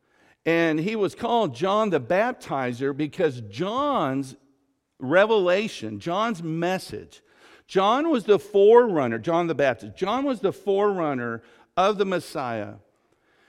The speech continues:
And he preached a gospel of repentance. His whole message was repent, for the kingdom of God is at hand. John's purpose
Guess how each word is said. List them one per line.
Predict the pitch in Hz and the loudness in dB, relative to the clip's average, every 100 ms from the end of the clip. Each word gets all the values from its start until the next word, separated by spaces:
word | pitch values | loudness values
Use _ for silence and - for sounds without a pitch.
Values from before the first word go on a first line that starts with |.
| _ _ _ | _ _ _
And | - 175 | 0 2
he | 165 214 262 | 2 0 -2
preached | - - 262 233 - - | -4 -4 -2 -2 -6 -6
a | 160 151 | -2 -2
gospel | 117 143 156 208 - - 240 226 180 | -4 -2 0 0 -6 -6 -4 -2 0
of | 156 | -2
repentance. | 147 139 - - 180 160 101 95 - - _ _ _ | -2 -4 -6 -8 -6 -6 -8 -14 -16 -20 _ _ _
His | - 202 147 | 4 4 4
whole | - - 240 311 339 | -8 -6 0 2 4
message | 339 339 269 - 113 101 - 135 160 | 6 4 4 -2 -6 -6 -14 -16 0
was | 202 202 165 | 4 4 0
repent, | 196 196 156 - - 330 311 220 - - - _ _ _ _ _ _ | -4 -4 -6 -8 -2 0 0 0 -6 -20 -20 _ _ _ _ _ _
for | - 160 | -4 -2
the | 147 | -2
kingdom | - 214 214 220 226 | -6 -4 -2 0 0
of | 226 170 | -2 0
God | 185 170 160 160 | 0 2 2 0
is | 151 | -2
at | 156 135 | -2 -2
hand. | 135 143 127 98 92 - - - 127 | -4 -6 -6 -8 -10 -18 -20 -16 -10
John's | 110 202 240 277 302 226 | 0 0 2 0 -2 -4
purpose | - - 240 214 208 104 - - | -12 -4 0 0 -2 -8 -8 -16